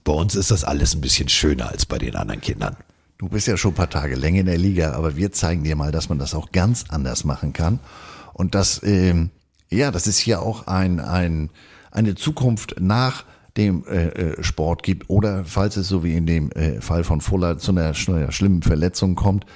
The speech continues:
Speaker 2: der wird auch in einem dieser zahlreichen Filme interviewt und, äh, zeigt sich jetzt auch, äh, viele Jahrzehnte später, äh, noch zutiefstem Dank verpflichtet. Der sagt, "Mensch, der hat mir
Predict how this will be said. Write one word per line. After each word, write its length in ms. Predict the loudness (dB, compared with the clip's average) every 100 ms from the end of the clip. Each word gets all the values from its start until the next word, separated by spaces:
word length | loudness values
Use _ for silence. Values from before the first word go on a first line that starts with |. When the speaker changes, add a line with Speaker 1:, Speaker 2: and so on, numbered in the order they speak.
| -20 -20 -10 -4
Speaker 2:
der 140 | -2
wird 180 | -2 -4
auch 180 | -2 -2
in 120 | -2
einem 200 | -2 -2
dieser 240 | -2 -4
zahlreichen 480 | -2 -2 -2 -4 -6
Filme 340 | -4 -2 -2
interviewt 540 | -2 -2 -2 -2 -4 -4
und, 300 | -6 -6 -8
äh, 100 | -10 -8 -8
zeigt 340 | -4 -2 -2 -6
sich 160 | -6
jetzt 240 | -4 -4 -6
auch, 340 | -8 -8 -6
äh, 220 | -4 -4
viele 240 | -2 -2 0
Jahrzehnte 500 | -2 -2 -2 -2 -4
später, 440 | -2 -2 -2 -4 -8 -20 -20 -20 -6
äh, 200 | -2 0
noch 200 | 0 -2
zutiefstem 580 | -2 -2 0 0 0 -2
Dank 220 | -2 -2
verpflichtet. 500 | -4 -4 -6 -4 -4
Der 160 | -2 -2
sagt, 160 | -2
"Mensch, 260 | -2 -4 -6 -12
der 320 | -2 2 2
hat 140 | 2
mir 260 | 2 2